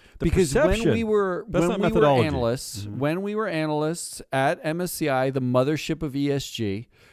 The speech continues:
Speaker 2: we all did all of our analysis in the dark with candles. We did not believe
Speaker 1: That's
Speaker 2: in
Speaker 1: true. I
Speaker 2: electricity.
Speaker 1: like that.
Speaker 2: I
Speaker 1: Those are
Speaker 2: never
Speaker 1: good days.
Speaker 2: took, I, I, I used a horse and buggy to get
Speaker 1: Mm-hmm.
Speaker 2: to work.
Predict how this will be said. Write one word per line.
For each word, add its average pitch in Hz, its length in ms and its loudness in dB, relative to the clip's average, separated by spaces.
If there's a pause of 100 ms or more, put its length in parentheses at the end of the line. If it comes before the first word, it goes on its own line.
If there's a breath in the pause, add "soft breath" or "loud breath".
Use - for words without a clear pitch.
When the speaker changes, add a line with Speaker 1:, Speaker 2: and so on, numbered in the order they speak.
(240 soft breath)
Speaker 2:
we 170 240 -2
all 196 320 2
did 185 260 2
all 170 280 2
of 170 100 -2
our 170 140 0
analysis 156 640 -2 (100)
in 160 200 -4
the 196 80 -4
dark 131 360 0
with 139 140 -6
candles. 120 640 -6 (360 soft breath)
We 127 120 0
did 110 160 -6
not 123 220 2
believe 190 240 2
Speaker 1:
That's 202 60 -2
Speaker 2:
in 208 40 -2
Speaker 1:
true. 202 40 2
I 202 40 4
Speaker 2:
electricity. 190 500 -2
Speaker 1:
like 196 160 -2
that. 92 240 -4
Speaker 2:
I 135 180 0
Speaker 1:
Those 143 60 0
are 135 60 -4
Speaker 2:
never 147 400 2
Speaker 1:
good 107 60 -6
days. 98 340 2
Speaker 2:
took, - 200 -14
I, 160 120 2 (140)
I, 151 380 4
I 147 40 -2
used 147 280 0
a 120 60 0
horse 170 460 -2
and 196 160 -2
buggy 180 500 0 (100)
to 151 120 -4
get 139 320 0
Speaker 1:
Mm-hmm. 95 80 -4
Speaker 2:
to 185 140 0
work. 196 580 -4